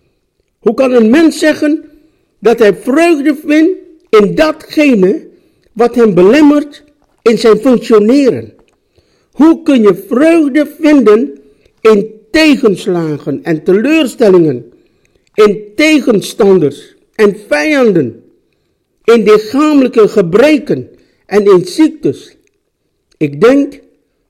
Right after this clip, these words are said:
dat het kan omdat je pas in je verbrokenheid, in je erkenning van je krachteloosheid, van je eigen onmacht,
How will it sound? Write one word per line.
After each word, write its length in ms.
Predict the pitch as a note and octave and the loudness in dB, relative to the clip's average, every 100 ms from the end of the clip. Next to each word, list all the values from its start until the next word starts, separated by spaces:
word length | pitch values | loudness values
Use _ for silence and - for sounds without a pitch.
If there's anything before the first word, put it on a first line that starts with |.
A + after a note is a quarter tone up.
| _ | _
dat 200 | - D3+ | -6 -4
het 140 | D3+ - - | -6 -8 -2
kan 360 | B3 C#4 E4 - _ _ _ _ _ | -2 0 -4 -8 _ _ _ _ _
omdat 400 | F#3+ F#3+ F3+ F3+ | -2 0 0 0
je 120 | F3 | -4
pas 400 | - A#3 G#3 - | -2 -4 -4 -4
in 160 | - D#3+ | -2 0
je 120 | D3 | 0
verbrokenheid, 1200 | - B2 A#2+ G#3 D#4+ E4+ C4 D4 C#4+ D#4 D#4 - _ _ _ _ _ _ _ | -4 -8 -2 0 2 0 0 0 0 -2 -8 -14 _ _ _ _ _ _ _
in 140 | G3+ F3+ | 0 2
je 160 | E3+ | 0
erkenning 840 | E3+ D3+ D3+ - D4 C#4 G3+ D3 - | -2 -6 -6 -2 0 2 2 0 -4
van 180 | F3 D3 | -4 -2
je 120 | C#3 | -4
krachteloosheid, 1120 | E3+ D3 - D#3+ D3+ A#3 D4+ B3+ C#4 D4 D4+ - _ _ _ _ _ _ _ | -8 -12 -4 0 2 2 2 -2 -4 -4 -6 -10 _ _ _ _ _ _ _
van 200 | F3 D3 | -2 -2
je 200 | C#3+ - | -4 -6
eigen 760 | B3 D4+ D#4+ - F#3 D3+ - - | -4 0 0 0 0 -2 -8 -2
onmacht, 720 | C#4+ D4 C#4 C#4+ C#4 - | 2 4 2 0 -6 -18